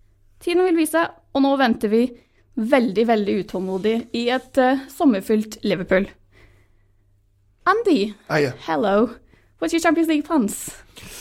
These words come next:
Speaker 2: Well, <clears throat> same as last year. Well, not, I, I didn't go last year. Uh, with the, I flew in last year, but as our, our boys drove and,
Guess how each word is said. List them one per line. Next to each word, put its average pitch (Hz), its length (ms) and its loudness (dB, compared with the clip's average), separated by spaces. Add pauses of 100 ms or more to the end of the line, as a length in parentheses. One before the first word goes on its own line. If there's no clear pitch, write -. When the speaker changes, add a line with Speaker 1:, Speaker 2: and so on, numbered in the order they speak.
(600)
Speaker 2:
Well, 165 400 2 (300)
<clears throat> - 300 -14
same 160 260 0
as 117 80 -8
last 120 240 -12
year. 131 100 -4
Well, 160 200 2
not, 160 180 0
I, 156 60 0 (220)
I 160 40 6
didn't 147 160 -2
go 143 140 -2
last 143 260 -2
year. 147 340 2
Uh, 143 140 0 (200)
with 151 160 -2
the, 147 100 0
I 156 100 0
flew 147 260 -2
in 147 100 0
last - 240 -6
year, 151 100 0
but 143 240 -4
as 151 160 -2
our, 143 100 0
our 127 160 -2
boys 139 320 -4
drove 143 340 4
and, 139 200 -4